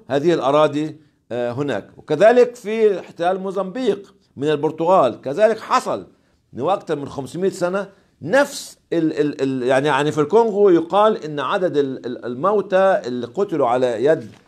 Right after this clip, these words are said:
هؤلاء الناس قد يقا-، ي-، ي-، ي-، يوازوا حوالي عشرة مليون نسمة. الاستعمار الفرنسي للجزائر اللي استمر ما بين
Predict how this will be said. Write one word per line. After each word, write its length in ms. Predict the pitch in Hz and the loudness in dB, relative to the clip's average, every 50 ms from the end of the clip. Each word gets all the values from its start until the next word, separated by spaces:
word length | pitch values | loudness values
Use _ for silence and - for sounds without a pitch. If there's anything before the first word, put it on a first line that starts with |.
| _ _ _ - | _ _ _ -6
هؤلاء 400 | 101 117 123 113 135 165 165 156 | -2 0 2 4 4 4 4 2
الناس 400 | 143 135 147 180 202 240 - - | 2 -2 -2 0 0 -2 -2 -6
قد 280 | - - 151 156 147 151 | -10 -6 -6 -4 -4 -4
يقا-، 120 | 147 - | -2 0
ي-، 120 | 156 147 147 | 2 2 2
ي-، 500 | 143 139 127 - 123 127 117 92 123 123 | 0 -2 -4 -4 -4 -4 -4 -4 -2 -4
ي-، 140 | 120 104 | -4 -2
يوازوا 380 | 123 123 127 147 160 151 143 143 | -2 -2 0 2 0 0 0 -2
حوالي 240 | - - 147 147 139 | -2 0 0 2 2
عشرة 340 | 127 139 - - - 131 123 | 2 0 -2 -2 -4 -6 -6
مليون 580 | 123 123 117 120 139 147 147 143 131 117 - - _ _ _ _ _ _ - | -6 -6 -2 2 4 4 4 4 0 -6 -14 -20 _ _ _ _ _ _ -4
نسمة. 440 | 120 123 123 120 107 - 78 67 - _ _ _ _ _ _ _ _ - | -4 -2 -2 -4 -6 -8 -14 -18 -20 _ _ _ _ _ _ _ _ -14
الاستعمار 400 | 95 110 - - 139 160 202 220 | -14 -10 -4 -2 0 2 4 4
الفرنسي 400 | 226 214 - 208 214 233 220 202 | 2 2 0 0 0 0 0 0
للجزائر 520 | 196 196 160 170 180 180 247 254 233 165 131 | -2 -2 0 0 2 2 4 4 4 4 2
اللي 160 | 113 113 120 | -2 -6 -10
استمر 460 | 113 113 - 151 170 196 202 190 170 | -12 -10 -8 -4 0 0 0 0 0
ما 100 | 147 147 | -4 -4
بين 180 | 147 175 170 | -4 -4 -4